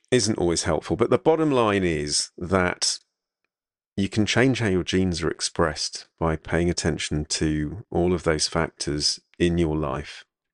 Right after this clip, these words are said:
And just think of that story I told you about that lady with the, the Alzheimer's genes, which should be something that really inspires you. One last thought about epigenetics, just to blow your mind.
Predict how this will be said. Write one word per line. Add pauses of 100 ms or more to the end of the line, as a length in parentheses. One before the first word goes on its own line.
(260)
And
just
think
of
that
story
I
told
you
about
that
lady
with
the, (100)
the
Alzheimer's
genes, (800)
which
should (180)
be (240)
something
that
really
inspires
you. (1120)
One
last
thought
about
epigenetics,
just
to
blow
your
mind.